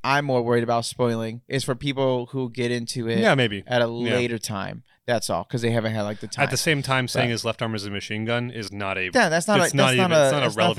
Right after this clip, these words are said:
Speaker 1: nothing.
Speaker 2: plot point.
Speaker 1: No.
Speaker 2: It's just something they reveal
Speaker 1: Yeah,
Speaker 2: about Vash.
Speaker 1: it's just like, oh,
Speaker 2: So
Speaker 1: cool. It would be, like, maybe a spoiler if it, like, gets him out of, like, a bind and you're like, "Whoa, I didn't see that coming." That's it.
Speaker 2: Even then,
Speaker 1: But
Speaker 2: it's,
Speaker 1: even then, you know,
Speaker 2: yeah,
Speaker 1: yeah.
Speaker 2: you're talking about a single thing that might happen in an event, not really even story based.
Speaker 1: Yeah.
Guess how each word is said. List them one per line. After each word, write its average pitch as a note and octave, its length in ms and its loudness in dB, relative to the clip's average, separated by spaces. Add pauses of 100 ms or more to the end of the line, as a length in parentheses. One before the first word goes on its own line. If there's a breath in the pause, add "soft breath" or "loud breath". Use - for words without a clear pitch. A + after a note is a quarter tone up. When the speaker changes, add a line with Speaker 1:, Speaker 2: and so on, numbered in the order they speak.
Speaker 1:
nothing. G2 80 -8
Speaker 2:
plot G#2 260 -6
point. A#2+ 200 0
Speaker 1:
No. C3+ 200 4
Speaker 2:
It's B2 140 -6
just C3 140 -2
something B2+ 180 -4
they A2 80 0
reveal G2 520 -6
Speaker 1:
Yeah, D#3+ 160 2
Speaker 2:
about - 120 -2
Vash. G#2 160 2
Speaker 1:
it's D#3 100 2
just F#3 180 -4
like, E3+ 220 2
oh, G#3+ 320 6
Speaker 2:
So F#3 60 -2
Speaker 1:
cool. G#3+ 180 2
It F#3+ 120 6
would F#3 160 4
be, G3+ 460 -2
like, D3+ 220 0
maybe D3+ 520 0
a C#3 60 0
spoiler C#3 920 2
if B2+ 200 -2
it, B2 120 -2
like, B2 180 0
gets A#2+ 220 -2
him A#2+ 100 -2
out A#2 120 2
of, A2 100 -4
like, A#2 140 -2
a A#2 40 0
bind A#2+ 380 0
and B2 100 -4
you're C3 100 -2
like, E3+ 140 -4
"Whoa, G#3 260 4
I G#3 40 4
didn't G3+ 240 -2
see G#3 160 -2
that F3 180 0
coming." C3 440 2
That's D#3 200 2
it. A#2 160 0
Speaker 2:
Even B2 280 -2
then, G#2 260 -6
Speaker 1:
But E3+ 80 0
Speaker 2:
it's, E3+ 80 0
Speaker 1:
even F#3+ 220 2
then, F3+ 160 0
you C#3+ 120 4
know, B2 80 2
Speaker 2:
yeah, A2 160 -4
Speaker 1:
yeah. G#2 80 -4
Speaker 2:
you're - 80 -4
talking A#2 220 -4
about G#2+ 260 -4
a G#2+ 40 -12
single G#2+ 260 -6
thing G#2+ 100 -8
that G2+ 60 -8
might G2+ 140 -8
happen G2+ 200 -10
in G2 60 -10
an G2 100 -8
event, G2 260 -8
not G#2 120 -14
really G#2+ 180 -10
even G2 140 -10
story A#2+ 300 -12
based. A#2 260 -12
Speaker 1:
Yeah. C#3+ 160 -4